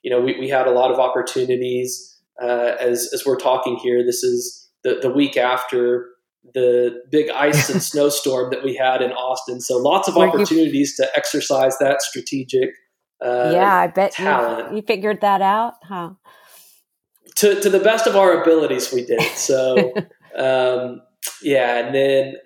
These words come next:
Speaker 1: uh, like I was saying, with maximizer and, and relator,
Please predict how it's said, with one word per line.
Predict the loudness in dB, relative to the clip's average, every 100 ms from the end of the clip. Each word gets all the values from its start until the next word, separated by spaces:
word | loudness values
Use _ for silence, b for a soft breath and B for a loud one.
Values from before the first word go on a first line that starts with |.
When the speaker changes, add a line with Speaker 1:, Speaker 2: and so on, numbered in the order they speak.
| -10
Speaker 1:
uh, | -4 -2 -2 0
like | 0 2
I |
was | 0
saying, | 0 -2
with | -2
maximizer | -2 0 -2 -2 0 0 0 0
and, | 0 -4
and | -4
relator, | -2 0 0 2 2 0 -2